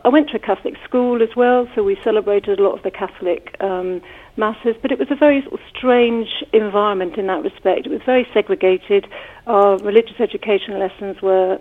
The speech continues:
Catholics in one class and everybody else in another. Um,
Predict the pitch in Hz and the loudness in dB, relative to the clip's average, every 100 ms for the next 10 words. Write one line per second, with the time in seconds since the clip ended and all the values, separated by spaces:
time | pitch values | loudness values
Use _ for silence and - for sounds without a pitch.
0 | - 233 202 214 190 208 202 202 196 202 | -6 -4 -2 0 -2 -2 -2 -4 -2 2
1 | 190 190 214 - 202 185 175 185 185 180 | 2 0 -10 0 2 2 4 4 4 2
2 | 208 185 190 190 202 - - - - 220 | -2 -2 0 2 0 -2 -16 -6 0 2
3 | 226 | 0